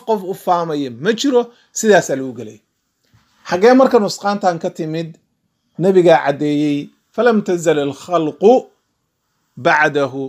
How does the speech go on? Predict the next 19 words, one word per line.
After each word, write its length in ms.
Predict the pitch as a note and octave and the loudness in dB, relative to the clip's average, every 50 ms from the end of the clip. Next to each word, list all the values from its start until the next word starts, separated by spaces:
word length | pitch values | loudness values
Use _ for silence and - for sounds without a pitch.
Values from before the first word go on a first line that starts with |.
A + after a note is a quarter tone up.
| - _ | -12 _
eh, 180 | - D3+ C#3+ | -12 -10 -10
tanqusu 540 | C#3 - G#3 A3+ A3+ G#3+ G#3+ F3+ D#3+ - F3 D3+ | -8 -2 -2 -2 -2 -2 -8 -10 -10 -8 -8 -6
ba'dahu 460 | C#3+ D#3+ C#3+ D3 C#3 C3 C#3+ C3+ C3+ C3 B2+ | -4 -4 -4 -4 -6 -6 -6 -6 -6 -6 -8
hatta 320 | - - C3 - - D3 | -8 -10 -12 -12 -10 -12
al-aan." 460 | C3 B2+ - - G3+ A3 A#3+ A#3 G#3 D3 A2 - _ _ _ _ _ _ - | -12 -12 -8 -2 0 2 2 2 0 -4 -10 -16 _ _ _ _ _ _ -12
Sidaa 280 | - A#3+ A3 A3 G3 | -8 -2 0 2 2
ayay 160 | E3+ F3 F#3+ | 2 0 -2
u 100 | F#3+ F#3+ | -4 -4
soo 200 | E3+ - F#3 F3+ | -6 -8 -8 -8
nusqaamaysay 920 | E3+ D#3+ D3+ - - - - F#3 G3+ G3+ G#3 G#3 G#3+ G#3 - - D4 F4+ F#4+ - _ _ _ _ _ - | -8 -8 -10 -12 -14 -10 -8 -6 -6 -4 -4 -4 -4 -4 -6 -4 -4 -4 -4 -6 _ _ _ _ _ -8
oo 100 | F3 F#3 | -6 -6
u 140 | - B3 G#3 | -4 -4 -8
soo 220 | - - G3 E3+ D3 | -4 -2 0 -2 -2
gurmaysay. 720 | B2+ C#3 D#3 D#3 C#3+ C#3 B2+ B2 A2+ - - E3 D#3+ C#3+ A#2+ G#2+ - _ _ _ _ _ - E3+ | 0 -2 -2 -2 0 -2 -4 -4 -6 -4 -2 0 0 0 0 -4 -10 _ _ _ _ _ -12 -10
Marka 140 | E3 A3 - | -6 -2 0
xadiidkaa 400 | E3 F3 F#3+ G3+ - - F3+ E3 | 0 0 0 -2 0 2 2 2
wuxuu 160 | D#3+ E3 D#3+ | 2 0 -2
inoo 160 | D3+ E3 G3 G3+ | -4 -2 -2 -2
faa'iideeyey 600 | - A#3 G#3 G3 G3+ G#3 G#3 G#3 G#3+ A3+ A#3+ B3+ | 0 0 0 2 4 4 6 6 6 4 0 0